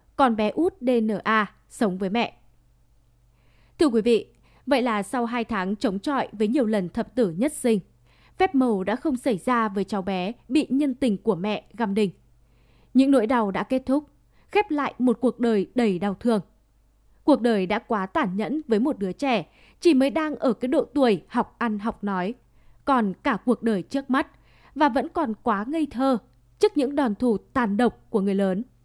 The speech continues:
Đây cũng là hồi chuông cảnh tỉnh cho những hành vi độc ác, lấy những nạn nhân nhỏ tuổi là nơi để trút đòn roi, và thái độ thờ ơ của những người xung quanh trước những nỗi đau của con trẻ đang phải chịu đựng. Nếu người thân trong gia đình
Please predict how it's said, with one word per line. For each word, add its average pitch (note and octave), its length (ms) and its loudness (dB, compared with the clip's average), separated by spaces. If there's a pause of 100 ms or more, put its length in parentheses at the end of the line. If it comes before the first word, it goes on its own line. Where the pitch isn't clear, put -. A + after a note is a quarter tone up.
(580)
Đây C#4 120 6
cũng A#3+ 160 0
là D#4 140 0
hồi G#3 200 2
chuông A3+ 220 -2
cảnh G3+ 200 -4
tỉnh A3 300 2
cho - 140 -4
những A3 200 0
hành A#3+ 240 -4
vi A#3 140 -2
độc G3+ 220 -2
ác, C4+ 200 -2 (440)
lấy C4+ 240 4
những E4 200 2
nạn E4+ 220 0
nhân C4 240 0
nhỏ C4 160 2
tuổi B3+ 360 2 (160)
là A3+ 160 -2
nơi A3 280 -2
để G3 200 -2 (100)
trút - 200 0
đòn G#3 220 -2
roi, A3 260 2 (500)
và D4 100 4
thái B3 220 -6
độ D4+ 200 -2 (100)
thờ B3 340 2
ơ D4 240 4 (180)
của A#3+ 100 2
những G#3 220 -2
người C4+ 160 0
xung A3+ 260 -6
quanh A3+ 220 0 (480)
trước G4 160 2
những C#4 200 2
nỗi B3+ 180 2
đau C4 240 0
của F#3+ 200 0
con G3+ 220 -4
trẻ G#3 320 -4 (160)
đang A#3+ 280 -2
phải F3 80 -10
chịu A#3 160 -2
đựng. A#3 180 4 (960)
Nếu B3 120 6
người D#4 140 4
thân A#3+ 260 0
trong A#3 200 -2
gia G#3+ 140 -2
đình G#3 260 2